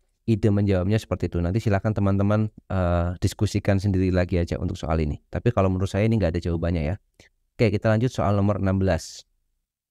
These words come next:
Oke, di sini soal tentang fluida ya, jelas di situ ada tiga jenis cairan,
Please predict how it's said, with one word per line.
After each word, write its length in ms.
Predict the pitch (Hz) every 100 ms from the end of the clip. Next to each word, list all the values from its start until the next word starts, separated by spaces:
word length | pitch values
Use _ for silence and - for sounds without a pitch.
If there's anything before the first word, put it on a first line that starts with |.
| _ _ _ _ _ _ _
Oke, 300 | - - 139
di 100 | 135
sini 240 | 98 107 120
soal 460 | - 95 104 101 101
tentang 380 | 104 98 104 101
fluida 320 | 110 101 120
ya, 160 | 113
jelas 320 | 104 92 120 -
di 80 |
situ 240 | - 101 107
ada 160 | 101
tiga 300 | 98 101 101 92
jenis 320 | 113 127 -
cairan, 560 | 147 156 135 90 98